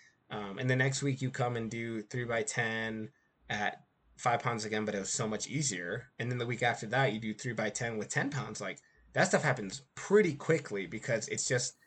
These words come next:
how our body has learned to adapt over, I mean, millennia, right? Like, humans are so adaptive.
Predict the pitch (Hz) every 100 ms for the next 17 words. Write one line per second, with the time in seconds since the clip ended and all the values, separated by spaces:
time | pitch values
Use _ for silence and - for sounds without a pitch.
0 | _ _ - - 139 131 120 120 127 120
1 | 117 - 113 113 113 113 - 113 98 95
2 | 110 107 - 107 107 104 98 101 _ _
3 | _ _ _ - - 101 98 95 110 123
4 | 127 120 104 90 - - 98 104 98 95
5 | - - - 147 151 123 113 - 139 120
6 | 107 101 95 - 101